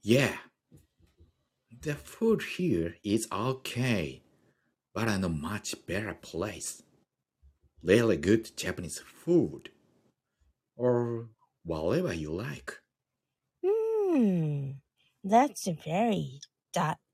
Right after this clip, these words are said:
Speaker 2: direct invitation, Shane. I appreciate it. But I'm actually just enjoying my drink here.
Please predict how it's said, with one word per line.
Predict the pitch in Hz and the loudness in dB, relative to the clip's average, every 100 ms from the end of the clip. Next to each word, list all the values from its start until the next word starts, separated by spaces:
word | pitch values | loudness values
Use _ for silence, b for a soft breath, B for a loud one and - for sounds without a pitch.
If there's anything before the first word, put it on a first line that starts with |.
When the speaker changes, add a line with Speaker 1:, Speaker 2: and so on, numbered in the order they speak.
| _ _ _ - | _ _ _ 0
Speaker 2:
direct | 156 185 240 214 160 - - | 2 6 4 4 -2 -8 -2
invitation, | 196 233 226 214 294 330 - 190 165 | 2 4 4 2 0 0 2 4 4
Shane. | 156 185 165 196 330 359 349 - B B B B B B B | 4 4 6 4 4 2 0 -2 B B B B B B B
I | - 277 311 277 | 8 8 10 8
appreciate | 330 - 277 269 - 240 185 165 | 6 2 0 0 4 6 6 4
it. | 147 - _ _ - _ _ _ _ _ _ _ _ _ _ _ - | 0 -6 _ _ -20 _ _ _ _ _ _ _ _ _ _ _ 2
But | 294 240 180 165 151 - - - | 4 6 2 -2 -4 -10 -2 4
I'm | 262 240 202 | 6 6 4
actually | 214 302 269 - - 180 165 147 _ | 6 4 4 -4 -2 0 0 -2 _
just | - 147 - _ | -6 -6 -10 _
enjoying | 175 170 175 170 170 170 | -2 0 2 2 4 4
my | 185 180 | 2 -2
drink | - 277 262 185 180 | 2 4 6 4 2
here. | 247 294 240 170 | 4 4 4 2